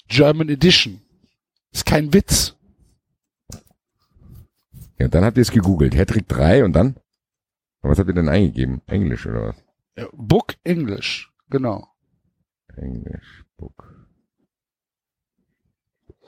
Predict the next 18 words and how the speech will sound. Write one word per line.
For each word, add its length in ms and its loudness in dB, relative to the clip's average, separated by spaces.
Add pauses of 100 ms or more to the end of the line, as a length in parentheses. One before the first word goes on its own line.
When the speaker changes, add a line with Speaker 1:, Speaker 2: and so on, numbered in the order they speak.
(680)
Speaker 1:
Und 160 -2
die 120 2
ersten 280 2
Speaker 2:
Ja. 60 -4
Speaker 1:
Resultate 800 2 (200)
verweisen 540 4
auf 140 2
Amazon, 520 0 (420)
aber 180 4
dann 160 2
kommt, 260 0
"Sorry, 400 4
we 80 4
couldn't 300 0
find 300 2
this 160 -2
page." 480 -4 (1160)
Speaker 2:
Suchergebnisse. 1300 0